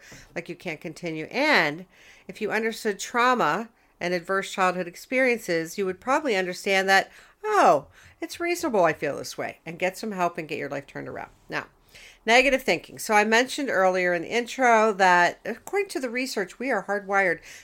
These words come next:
to think more on the negative than we are on the positive, which is fine. And hopefully that gives you a little freedom.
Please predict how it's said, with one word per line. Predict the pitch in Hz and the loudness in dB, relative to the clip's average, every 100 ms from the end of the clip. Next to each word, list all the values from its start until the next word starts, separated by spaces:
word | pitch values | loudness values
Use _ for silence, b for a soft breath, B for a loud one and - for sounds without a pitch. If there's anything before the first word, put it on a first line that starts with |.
| - | -10
to | 220 | -6
think | - 220 214 | 0 0 0
more | 208 208 220 | -2 0 2
on | 196 | 2
the | 185 | 2
negative | 190 190 185 180 | 4 4 4 0
than | 170 170 | -2 -4
we | 151 | -2
are | 151 165 | -2 -2
on | 165 | -4
the | 165 | -8
positive, | - 247 247 254 220 165 135 - B B B | -8 0 4 6 4 -2 -6 -8 B B B
which | 262 285 | -4 -2
is | 269 - | -4 -4
fine. | - 320 294 190 170 165 | 2 4 6 6 2 -2
And | 190 190 | -4 -4
hopefully | 247 262 240 196 | -4 -4 -2 0
that | 180 190 | 0 0
gives | 190 - | -4 -2
you | 190 | -2
a | 185 | 0
little | 180 175 | -2 -4
freedom. | - 269 269 175 | -6 -4 0 0